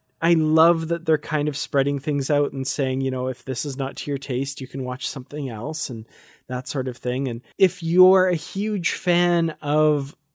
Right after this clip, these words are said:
the older Star Trek and that's the only ones you like and you don't like these new serialized ones,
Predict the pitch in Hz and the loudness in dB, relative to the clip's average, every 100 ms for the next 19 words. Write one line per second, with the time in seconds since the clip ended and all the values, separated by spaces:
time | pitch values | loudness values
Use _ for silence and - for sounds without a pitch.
0 | 156 143 151 151 175 175 147 - 139 123 | -4 0 0 4 4 4 2 0 -2 -2
1 | - 117 - 147 139 139 - - - - | -2 -6 -4 -4 0 0 -2 -2 -4 -6
2 | 143 139 - 156 165 180 170 151 151 147 | -4 -4 -2 0 2 4 4 4 2 0
3 | 139 135 135 131 135 135 175 202 208 196 | -2 0 0 -2 -2 -4 2 2 2 0
4 | 131 170 185 - 135 127 131 120 - 131 | 0 0 -2 -4 -4 -4 -4 -4 -4 -2
5 | 123 123 127 120 117 - 123 113 120 | -2 -2 -4 -4 -6 -6 -8 -8 -10